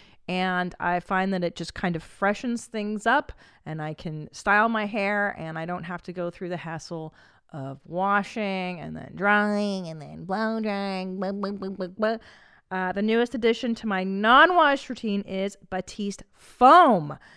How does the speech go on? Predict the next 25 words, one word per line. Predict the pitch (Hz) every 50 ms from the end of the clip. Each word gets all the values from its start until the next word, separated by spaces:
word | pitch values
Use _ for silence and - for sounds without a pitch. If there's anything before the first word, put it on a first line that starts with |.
| _ _ -
Instead | 175 180 - - 214 208
of | 214 196
absorbing | 202 185 170 180 196 196 202 208 214 240 240 247 254 247 _ _ _ -
oil | 180 180 175 165 156 151 151 156 185 254 - _ _ - - - _ _ _
and | - 165 165 170 -
adding | - 175 185 190 190 190
body | 180 180 170 175 180 175
like | 170 165 160 151
dry | - - 185 185 190 214 240 285
shampoo, | 311 - - 220 175 160 160 - - 170 156 151 151 156 175 - - _ _ _ -
Batiste | 196 196 - - - 233 220 214 -
Foam | - - - 233 220 214 202 196 190 -
gently | 165 - 196 - - 180 180
moisturizes | 175 180 180 185 202 233 269 330 - - - 294 269 220 202 196 202 190 - 202 202 196 -
normal | 196 180 180 185 190 190 196 190 180 -
or | 175 170 170 170 165
dry | 180 180 175 185
hair, | 190 180 196 165 160 160 - - - _ _
leaving | 196 202 220 220 240 233 233
it | 220 -
smelling | - - - 202 190 185 180 180 180 180
delicious | 170 185 170 165 165 165 165 156 - 180 175 -
and | - 165 165 156
feeling | - - 165 156 160 160 156 151 147
soft. | - - - - - - 151 147 156 156 151 147 - -